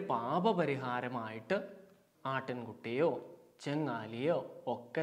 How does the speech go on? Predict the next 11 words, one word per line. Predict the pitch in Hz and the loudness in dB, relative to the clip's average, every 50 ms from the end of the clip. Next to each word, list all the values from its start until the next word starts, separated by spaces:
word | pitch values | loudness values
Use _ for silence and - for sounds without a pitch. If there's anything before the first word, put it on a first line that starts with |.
| 151 143 | 0 0
ദേവാലയത്തിൽ | 131 127 127 127 131 135 139 139 143 143 143 208 240 - - - - - - - - 190 | 0 0 -2 -2 0 0 0 0 0 0 0 -2 -2 -2 -6 -12 -14 -18 -12 -2 6 10
ബലിയർപ്പിക്കുമായിരുന്നു. | 220 233 240 247 240 233 220 233 214 190 - 190 180 175 170 170 165 160 151 151 - - - - _ _ _ _ - - _ _ _ _ - | 10 12 12 12 10 8 6 6 4 2 2 4 2 4 2 2 0 0 -2 -4 -6 -10 -18 -20 _ _ _ _ -20 -20 _ _ _ _ -8
പാപത്തിൻ്റെ | 123 123 123 123 135 151 151 151 - 160 165 180 233 302 - - - - - - - - | -6 -4 -2 -2 -2 -2 -2 -2 0 0 2 4 2 2 2 -2 -10 -14 -18 -16 -10 -6
പരിഹാരമായിട്ട് | 135 131 135 135 135 147 175 175 180 185 170 165 156 151 151 147 - 226 262 254 - - - - - - - 135 127 | -4 -4 -4 -2 -2 2 2 4 4 4 2 2 0 0 0 0 0 0 0 -2 -4 -10 -14 -18 -18 -12 -8 -6 -6
ആട്ടിൻകുട്ടിയെയോ | 127 127 - - 131 131 131 131 123 - - 135 131 135 143 175 190 156 - - - - - - - - _ _ _ _ _ _ _ - | -4 -4 -4 -4 -4 -4 -4 -8 -8 -6 -4 -2 0 2 4 4 2 2 0 -6 -10 -16 -18 -20 -20 -20 _ _ _ _ _ _ _ -4
പക്ഷിക്കുഞ്ഞുങ്ങളെയോ | - 131 131 - - 160 170 - 135 135 131 127 127 127 135 151 190 185 151 - - - - - - 117 | -4 -4 -2 0 -2 -2 -2 -2 -6 -6 -4 -4 -4 0 2 4 4 4 4 0 -4 -10 -14 -10 -10 -10
ഒക്കെ | - - - 190 240 277 - - - - - - - _ - 139 127 | -8 -2 2 2 2 2 2 -4 -10 -14 -16 -20 -20 _ -10 -8 -6
ദേവാലയത്തിൽ | 120 120 123 127 131 139 135 139 143 143 - 196 254 285 - - - - 190 | -4 -2 -2 -2 -2 -2 0 0 0 0 0 0 0 0 -2 -6 -2 4 8
ബലിയർപ്പിക്കുമായിരുന്നു. | 233 254 254 247 214 170 147 120 - 135 - 127 120 110 110 113 113 117 120 120 - - - - _ _ _ _ _ _ _ | 10 10 10 10 8 6 4 2 -2 -6 -4 -6 -6 -6 -8 -10 -10 -12 -12 -14 -18 -20 -20 -20 _ _ _ _ _ _ _
എന്നാൽ | - - 110 113 117 123 131 131 120 113 110 110 113 | -16 -12 -12 -8 -8 -6 -6 -6 -6 -6 -6 -6 -4
യേശു | 120 139 139 - - - 165 | -4 -4 -4 -4 -2 0 2